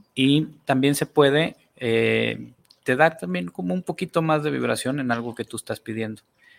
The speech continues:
Que la luna nueva por lo regular es para hacer peticiones y la llena es para agradecer.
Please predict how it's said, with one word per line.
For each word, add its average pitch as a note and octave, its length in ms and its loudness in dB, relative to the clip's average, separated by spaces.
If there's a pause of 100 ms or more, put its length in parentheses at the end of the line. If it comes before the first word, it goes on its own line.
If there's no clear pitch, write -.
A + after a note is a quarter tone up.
(220)
Que A2+ 120 -2
la A2 120 4
luna C#3+ 240 2
nueva D3+ 360 2
por C#3 100 -2
lo A#2+ 80 2
regular A#2 320 -2
es A#2+ 80 -10
para A#2+ 140 0
hacer A2+ 160 -6
peticiones B2+ 500 -6
y A2 60 -10
la G#2+ 100 -2
llena G#2+ 160 -4
es G#2+ 60 -8
para G#2+ 180 -6
agradecer. G#2 520 -6